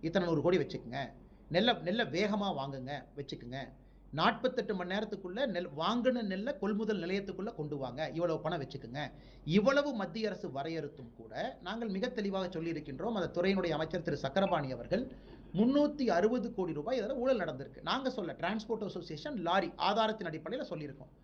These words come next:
அறுபது நாள் கொள்முதல் பண்ணியிருக்கிறாங்க. நெல்லை வாங்குனதுக்கும் கொள்முதல் நிலையம் வந்ததுக்கும் அறுபது நாள் ஆயிருக்கு, ஒரு வாரம் ஆயிருக்கு,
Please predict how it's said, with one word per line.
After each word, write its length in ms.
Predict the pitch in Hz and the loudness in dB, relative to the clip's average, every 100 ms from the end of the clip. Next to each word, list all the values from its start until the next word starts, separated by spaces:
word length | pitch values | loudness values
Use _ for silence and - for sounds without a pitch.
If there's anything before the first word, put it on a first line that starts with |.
| _ - - - | _ -20 -12 2
அறுபது 480 | 180 269 302 277 | 4 6 4 2
நாள் 220 | 233 247 254 | 2 0 0
கொள்முதல் 380 | 185 175 147 | -4 -4 -6
பண்ணியிருக்கிறாங்க. 480 | 139 135 131 120 117 139 | -8 -12 -12 -16 -14 -6
நெல்லை 260 | 175 226 | -2 0
வாங்குனதுக்கும் 760 | 147 151 196 196 175 160 226 - - - - | 0 2 2 2 -2 -2 -4 -6 -8 -18 4
கொள்முதல் 420 | 175 233 226 208 | 4 6 4 4
நிலையம் 320 | 185 175 156 | 2 0 0
வந்ததுக்கும் 440 | 147 170 196 302 208 | -2 -4 -4 -2 2
அறுபது 280 | 175 196 180 | 4 4 2
நாள் 160 | 175 | -2
ஆயிருக்கு, 300 | 135 127 - - - - - - | -2 -6 -10 -18 -20 -20 -20 -4
ஒரு 340 | 139 208 285 285 | 4 6 6 4
வாரம் 220 | 247 180 | 2 0
ஆயிருக்கு, 300 | 147 135 | -4 -10